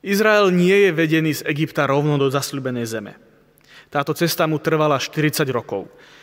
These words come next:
A keď si dneska pozriete cez Google Maps napríklad, že ako dlho by vám trvala cesta z Káhiry do Jeruzalema, keď pôjdete peši, tak vám to vyjde na sto štyridsať osem hodín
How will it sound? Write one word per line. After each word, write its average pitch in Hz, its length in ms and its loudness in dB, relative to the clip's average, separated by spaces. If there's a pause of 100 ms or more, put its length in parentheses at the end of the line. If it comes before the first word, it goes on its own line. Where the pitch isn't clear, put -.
(460)
A 120 160 -4
keď - 400 -6
si 156 160 -4
dneska 190 320 0
pozriete 156 520 0 (520)
cez 131 240 -8
Google 156 240 0
Maps 127 400 -4
napríklad, 147 560 -4 (400)
že 151 160 -12
ako 180 400 -2
dlho 160 240 2
by 156 80 0
vám 147 240 0
trvala 160 400 0
cesta 151 400 -2
z - 240 -6
Káhiry 185 480 0
do 165 80 0
Jeruzalema, 131 720 -2 (1040)
keď 143 80 -4
pôjdete 139 400 -2
peši, 151 300 -4 (920)
tak 156 160 0
vám 185 160 0
to 165 80 -2
vyjde 165 320 0
na 147 160 0
sto - 160 -6
štyridsať 165 560 -4
osem 147 240 -6
hodín 120 360 -6